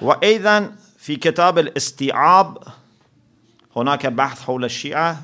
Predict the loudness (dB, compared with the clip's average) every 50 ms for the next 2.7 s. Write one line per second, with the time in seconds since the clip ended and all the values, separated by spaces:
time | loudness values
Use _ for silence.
0 | -14 -8 -4 -2 -2 0 -2 -4 -6 -10 _ _ _ _ _ _ _ _ -8 -8
1 | -6 -4 -4 -6 -6 -6 -10 -10 -8 -8 -8 -10 -12 -12 -12 -12 -12 -12 -10 -10
2 | -8 -8 -6 -4 -2 -2 -2 0 0 -2 -2 -2 -4